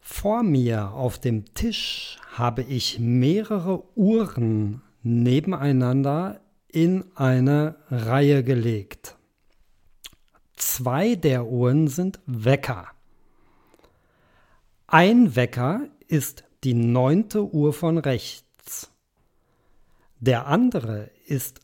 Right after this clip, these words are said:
die sechste Uhr von links. Zwischen den beiden Weckern stehen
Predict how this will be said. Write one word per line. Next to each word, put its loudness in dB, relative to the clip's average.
die -2
sechste -4
Uhr 0
von -2
links. 0
Zwischen -2
den 2
beiden 2
Weckern -4
stehen -2